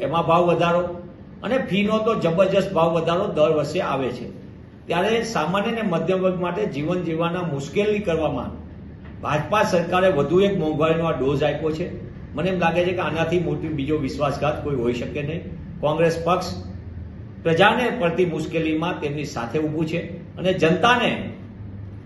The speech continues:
કઈ રીતે આ મોંઘવારીના મારમાંથી મુક્તિ અપાવી શકાય, એના માટે જનતાએ જાતે પણ હવે વિચારવું પડશે કે આ સમય એવો છે કે જ્યારે જ્યારે ભાજપા આવે છે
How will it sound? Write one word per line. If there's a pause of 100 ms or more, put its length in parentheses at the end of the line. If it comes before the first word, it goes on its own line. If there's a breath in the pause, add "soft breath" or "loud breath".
(160)
કઈ
રીતે
આ
મોંઘવારીના
મારમાંથી
મુક્તિ
અપાવી
શકાય, (680)
એના
માટે
જનતાએ (100)
જાતે
પણ
હવે
વિચારવું
પડશે (560)
કે
આ
સમય
એવો
છે (340)
કે
જ્યારે
જ્યારે
ભાજપા (880)
આવે
છે